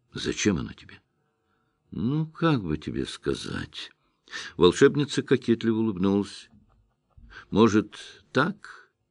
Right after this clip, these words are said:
Не твоё это дело, ведьмак".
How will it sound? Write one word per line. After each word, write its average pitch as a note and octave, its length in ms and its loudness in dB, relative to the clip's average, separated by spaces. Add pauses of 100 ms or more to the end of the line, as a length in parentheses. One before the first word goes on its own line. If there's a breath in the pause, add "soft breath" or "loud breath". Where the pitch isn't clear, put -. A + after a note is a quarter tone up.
(720)
Не A2 260 8
твоё G#2 760 4
это C3 320 -2
дело, D3 440 -2
ведьмак". - 840 -6